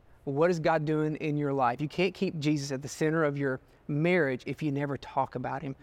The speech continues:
It's not just a Sunday thing. It's a, "Hey, let's, let's find moments throughout the week to talk about Jesus, talk about Jesus to others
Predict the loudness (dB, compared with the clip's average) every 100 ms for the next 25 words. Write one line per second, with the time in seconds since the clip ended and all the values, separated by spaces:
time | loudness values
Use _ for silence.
0 | -18 -8 0 2 2 0 0 0 0 0
1 | -2 -4 -6 -8 _ _ -6 -4 -2 0
2 | -2 -4 _ _ -2 -2 0 -2 -2 -6
3 | -2 -2 -2 -10 _ _ -2 0 2 2
4 | 0 -2 0 0 0 -2 -2 -2 -4 -16
5 | _ -10 -2 0 2 0 0 -2 -4 -2
6 | -2 0 -2 -4 -2 -2 2 4 4